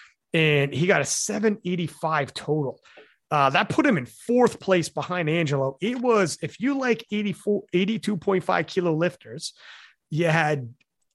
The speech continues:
Deuce, you had Angelo, and then you had Jimmy. And they're relatively tight.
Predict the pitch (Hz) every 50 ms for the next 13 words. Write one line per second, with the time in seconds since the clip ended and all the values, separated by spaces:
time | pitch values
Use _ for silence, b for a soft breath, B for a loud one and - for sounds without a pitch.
0 | - 131 - 170 202 262 285 285 - - - - - - 143 156 156 151 151 165
1 | 190 220 220 202 214 226 226 226 226 220 220 - 143 151 170 190 196 196 175 147
2 | 131 113 107 127 170 196 175 139 123 110 b b b b b _ - 151 151 165
3 | 170 160 143 135 160 226 285 302 311 320 - 254 131 120 104 95 - - - 196
4 | 226 220 160